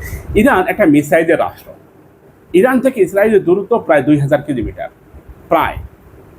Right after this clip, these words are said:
প্রিয় ভাইয়েরা, ইরানের কাছে যতগুলো মিসাইল রয়েছে, ম্যাক্সিমাম মিসাইলের রেঞ্জ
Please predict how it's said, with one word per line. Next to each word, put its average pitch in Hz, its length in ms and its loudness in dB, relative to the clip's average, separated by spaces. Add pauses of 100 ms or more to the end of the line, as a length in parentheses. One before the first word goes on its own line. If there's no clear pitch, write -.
(140)
প্রিয় 160 200 0
ভাইয়েরা, 87 260 -10 (600)
ইরানের 254 380 4
কাছে 254 220 0 (140)
যতগুলো 226 480 0
মিসাইল 180 380 2
রয়েছে, 160 260 2
ম্যাক্সিমাম 165 600 -2
মিসাইলের 190 460 2
রেঞ্জ 220 160 0